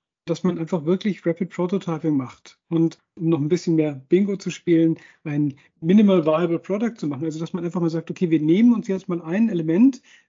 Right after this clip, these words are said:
versuchen, so viel Automatisierung wie möglich daran auszuprobieren, um dann zu entscheiden, was können und wollen und werden wir denn in Zukunft, wenn die Systeme auch stabil sind. Man stellt euch mal vor, man nimmt eben jetzt diese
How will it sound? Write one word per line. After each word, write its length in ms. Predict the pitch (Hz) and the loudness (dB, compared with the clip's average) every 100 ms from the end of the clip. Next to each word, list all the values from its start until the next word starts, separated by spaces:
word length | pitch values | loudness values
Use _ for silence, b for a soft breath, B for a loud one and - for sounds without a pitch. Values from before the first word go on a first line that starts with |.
| _ | _
versuchen, 920 | 165 143 226 294 - 262 247 - _ | -6 2 4 4 4 4 4 -4 _
so 140 | - 170 | -8 -8
viel 280 | - 226 - - 247 240 | -4 -6 -8 -4 -2 -2
Automatisierung 640 | 196 _ - 185 185 170 | -6 _ -14 -8 -6 -4
wie 40 | |
möglich 300 | 156 185 175 | -2 -4 -4
daran 160 | 180 160 | -4 -2
auszuprobieren, 680 | 175 202 202 - 165 160 175 | -4 -6 -8 -6 -4 -2 -2
um 120 | 160 | -4
dann 200 | 147 214 | 0 2
zu 100 | 247 | 2
entscheiden, 460 | 214 - 175 180 156 | -4 -6 -6 -6 -6
was 180 | 151 - | -10 -10
können 340 | 180 214 247 | -2 2 2
und 140 | 170 | 2
wollen 320 | 143 151 208 196 | -4 -4 -2 -2
und 140 | 143 | -2
werden 320 | 143 185 214 | -2 -2 0
wir 60 | 202 | 0
denn 160 | 185 | -2
in 80 | 170 | -2
Zukunft, 520 | - 208 220 214 - - B B B | -4 -6 -2 -2 -2 -14 B B B
wenn 360 | 135 156 202 196 | -2 2 2 2
die 120 | 151 | -2
Systeme 560 | 139 131 - 190 180 160 | -8 -6 0 2 2 -2
auch 100 | - | -10
stabil 500 | - 131 170 233 240 | -12 -8 -2 -2 -2
sind. 280 | 185 139 | -4 -8
Man 80 | 143 | -10
stellt 260 | 139 160 165 | -6 -4 -4
euch 120 | 151 | -8
mal 100 | 143 | -8
vor, 200 | - 226 | -4 -2
man 180 | 190 139 | 0 2
nimmt 200 | 185 - | 0 0
eben 220 | 185 160 | -2 0
jetzt 300 | 165 175 - | -2 -4 -2
diese 320 | 165 156 151 | 0 2 0